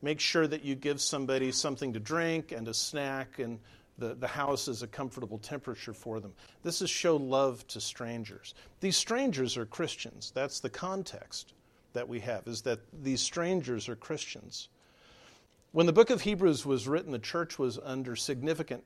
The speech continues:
persecution, and it was getting worse. It was common for the Roman government or for local cities to simply drive Christians out.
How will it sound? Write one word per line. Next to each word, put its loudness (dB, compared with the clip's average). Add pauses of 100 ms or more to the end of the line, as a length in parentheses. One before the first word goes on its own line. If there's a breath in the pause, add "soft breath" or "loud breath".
persecution, -10
and -8
it -12
was -6
getting -2
worse. -8 (1800 soft breath)
It -2
was -2
common 4
for 2
the 2
Roman 2
government 4
or 0
for -2
local 6
cities 2
to -2 (340 loud breath)
simply 6
drive 4
Christians -2
out. -6